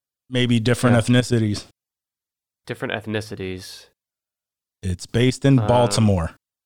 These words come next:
Speaker 2: Oh, The Wire.
Speaker 1: The Wire is number thirteen on this list.
Speaker 2: Yeah. See, that's one I haven't seen.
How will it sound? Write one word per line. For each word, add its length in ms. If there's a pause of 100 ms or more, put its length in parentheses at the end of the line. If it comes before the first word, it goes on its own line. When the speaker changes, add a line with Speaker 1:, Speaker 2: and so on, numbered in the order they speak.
(760)
Speaker 2:
Oh, 340 (720)
The 60
Wire. 400
Speaker 1:
The 180
Wire 540
is 220
number 240
thirteen 540
on 140
this 200
list. 300 (560)
Speaker 2:
Yeah. 540
See, 160
that's 180
one 160
I 160
haven't 220
seen. 320